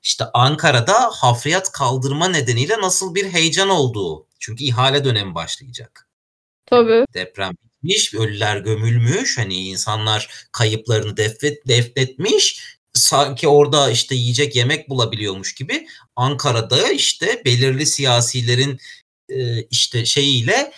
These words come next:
Speaker 1: hafriyat kaldırma heyecanı başlamış şirketler arasında falan.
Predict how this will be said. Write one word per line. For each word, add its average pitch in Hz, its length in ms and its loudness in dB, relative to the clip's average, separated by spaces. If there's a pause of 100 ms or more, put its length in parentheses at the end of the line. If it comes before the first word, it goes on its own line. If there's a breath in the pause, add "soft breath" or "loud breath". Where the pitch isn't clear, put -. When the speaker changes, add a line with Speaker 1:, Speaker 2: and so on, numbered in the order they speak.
(260 loud breath)
Speaker 1:
hafriyat 156 460 0
kaldırma 147 800 0
heyecanı 131 540 2
başlamış 117 420 0
şirketler - 580 -6
arasında 67 460 -14
falan. - 300 -20